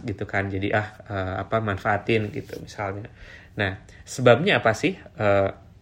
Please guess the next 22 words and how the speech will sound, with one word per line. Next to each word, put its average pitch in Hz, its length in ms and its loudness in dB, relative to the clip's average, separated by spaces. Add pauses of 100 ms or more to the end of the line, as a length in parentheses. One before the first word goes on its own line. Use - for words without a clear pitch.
(640)
orang 107 320 6
tuh 139 160 4
bisa 110 240 2
jadi 101 400 4
seorang 98 400 2
people 107 400 -6
pleaser 107 400 2
gitu 101 240 -2
atau 101 400 0 (440)
causes 110 400 0
of 110 180 -4
this 104 160 0
people 104 320 0
pleasing 107 400 -4
ini? 107 160 0
Jadi 120 240 4
banyak 113 300 4
banget 104 320 2
sebenarnya 101 420 0
faktornya, 101 600 0
teman-teman. 95 500 -6
Jadi 101 320 0